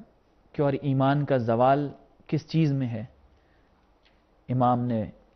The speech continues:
पलट कर जवाब दिया, तमा और लालच में। हज़रत मीसम तम्मार रज़ी अल्लाह ताला अन्हु की शख्सियत में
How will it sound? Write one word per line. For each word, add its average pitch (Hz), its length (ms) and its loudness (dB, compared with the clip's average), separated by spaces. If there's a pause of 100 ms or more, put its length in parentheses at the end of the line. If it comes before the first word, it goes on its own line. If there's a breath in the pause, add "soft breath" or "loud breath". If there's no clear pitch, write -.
(280)
पलट 120 260 -2
कर 117 140 -4
जवाब 113 320 0
दिया, 117 340 -4 (920 soft breath)
तमा 139 400 0 (220)
और 131 140 2
लालच 123 440 2
में। 95 180 -10 (1080 soft breath)
हज़रत 151 260 2
मीसम 151 380 -2
तम्मार 135 640 -2 (640)
रज़ी 131 200 2
अल्लाह 127 200 2
ताला 123 240 0
अन्हु 127 240 -2
की 139 80 -6
शख्सियत 143 500 -4
में 113 200 -8